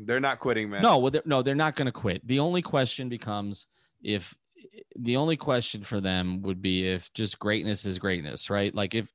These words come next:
Speaker 2: if LeBron and A D just elevate to a place that they can't get. But you're right, Greg. Look, A D is a guy who historically, there's always something. There's always something, and now there is something.
Speaker 1: He's been on the floor so many times, right, where he looked like he was, he, he might be injured. Like, maybe that's finally adding up now, right, after faking all those injuries.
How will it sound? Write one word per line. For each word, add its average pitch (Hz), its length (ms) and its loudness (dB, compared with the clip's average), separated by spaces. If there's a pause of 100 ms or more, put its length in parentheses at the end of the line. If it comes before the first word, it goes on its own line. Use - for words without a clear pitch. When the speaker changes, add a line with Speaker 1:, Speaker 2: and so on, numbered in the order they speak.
Speaker 2:
if 117 260 0
LeBron 117 400 2
and 127 100 0
A 113 160 2
D 107 180 2
just 98 280 -2
elevate 104 460 2
to 107 100 -2
a 95 40 0
place 98 320 -2
that 95 120 -4
they 92 140 0
can't 95 280 -2
get. 123 320 2 (380)
But - 160 -4
you're 110 100 2
right, 147 200 4
Greg. 92 360 0 (540)
Look, 156 200 0
A 160 160 2
D 247 140 4
is 220 100 4
a 185 60 2
guy 147 280 4
who 139 120 4
historically, 123 920 2
there's 117 160 2
always 175 260 2
something. 170 540 0 (180)
There's 110 160 2
always 160 220 4
something, 92 500 0
and 104 180 2
now 123 260 4
there 131 200 4
is 117 240 2
something. 90 520 -2
Speaker 1:
He's 147 160 -2
been 175 120 2
on 165 100 0
the 143 80 0
floor 139 300 2
so 135 260 2
many 131 240 2
times, 120 500 2
right, 123 160 4
where 117 160 4
he 113 120 4
looked 120 160 2
like 120 120 2
he 117 120 0
was, 110 240 2
he, 113 200 0
he 113 120 -2
might 110 260 2
be 117 180 2
injured. 127 280 2
Like, 104 180 -2
maybe 120 240 2
that's 117 140 -2
finally 123 340 2
adding 123 240 4
up 139 200 2
now, 110 180 4
right, 113 200 2
after 113 220 0
faking 120 320 -2
all 117 160 2
those 107 100 -2
injuries. 127 440 -4